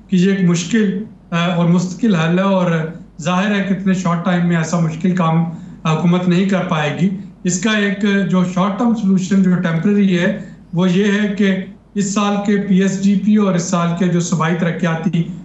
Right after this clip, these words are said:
programs हैं, अ, उनमें से देखा जाए कि कौन सी ऐसी स्कीमें हैं जो कि खालसतन सियासी बुनियादों पर शामिल की गई थी,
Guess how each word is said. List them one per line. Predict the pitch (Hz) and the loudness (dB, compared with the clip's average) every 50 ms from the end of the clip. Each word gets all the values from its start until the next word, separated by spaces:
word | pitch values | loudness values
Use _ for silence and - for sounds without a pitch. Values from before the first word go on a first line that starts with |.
| - - - - - | -18 -20 -14 -6 -2
programs | 185 185 185 180 180 185 185 202 202 175 151 | 0 0 2 2 2 2 2 2 0 0 0
हैं, | 160 165 202 214 - - - - - - - | 0 0 0 -2 -4 -8 -16 -20 -16 -6 -2
अ, | 175 180 180 185 180 | 0 0 0 2 2
उनमें | 202 226 226 226 226 | 4 4 4 4 2
से | 196 - 214 | 2 2 0
देखा | 208 190 160 165 160 160 - 185 | 0 0 0 0 -2 -2 -2 0
जाए | 185 185 185 190 196 202 | 0 2 2 2 0 0
कि | 196 - 202 185 185 180 185 - - - - - - | -2 0 0 2 2 0 -2 -4 -10 -14 -16 -8 -2
कौन | 202 196 214 214 | 0 0 2 2
सी | - 220 214 | 2 2 2
ऐसी | 196 185 185 - 214 | 0 0 0 0 0
स्कीमें | 190 - - - 180 175 185 196 | 0 0 0 2 2 4 4 4
हैं | 190 190 196 185 | 4 2 2 2
जो | 170 175 165 | 2 0 0
कि | 160 - 180 175 165 | 0 0 0 0 0
खालसतन | 160 - 160 165 165 - - 190 180 185 196 202 190 - - - - - - - | -2 -2 -2 -2 0 0 0 0 0 2 0 0 0 -2 -4 -6 -10 -18 -20 -14
सियासी | - - 185 180 180 180 - 214 | -6 -4 -2 -2 -2 0 0 2
बुनियादों | 190 196 190 180 175 170 190 185 | 4 4 4 2 2 2 0 0
पर | - 185 180 175 | 0 -2 -2 -2
शामिल | - - 165 165 165 170 175 165 | -2 -2 -2 0 2 2 0 2
की | - 175 175 | 2 2 2
गई | 170 180 175 170 170 | 2 2 0 0 0
थी, | - - 175 220 214 - | 0 0 -2 -2 -2 -6